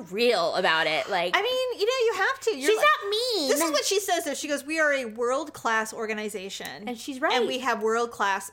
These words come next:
Speaker 2: standards.
Speaker 1: She's a hundred percent
Speaker 2: And what they
Speaker 1: right.
Speaker 2: always say, whether it's true or not, she goes, "The competition this year is tough.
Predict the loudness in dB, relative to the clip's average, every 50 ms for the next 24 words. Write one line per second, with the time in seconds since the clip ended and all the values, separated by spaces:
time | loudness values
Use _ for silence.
0 | -10 -10 -8 -8 -6 -6 -6 -8 -8 -8 -8 -8 -8 -6 -8 -8 -8 -8 -12 -12
1 | -10 -10 -10 -4 0 0 2 4 4 2 2 2 4 4 4 4 2 0 0 0
2 | 0 2 2 4 2 2 0 0 0 0 0 0 0 0 0 -2 -4 -4 -2 0
3 | 0 0 0 0 0 0 -2 -2 -4 -8 -4 -2 0 2 2 2 2 0 -2 -6
4 | -14 -12 _ -10 -6 -2 0 0 0 0 -4 -6 -6 -8 -8 -8 -6 -6 -8 -6
5 | -4 -2 -2 -2 -2 -4 -8 -8 -8 -6 -4 -4 -4 -4 -6 -10 -16 -20 -20 -20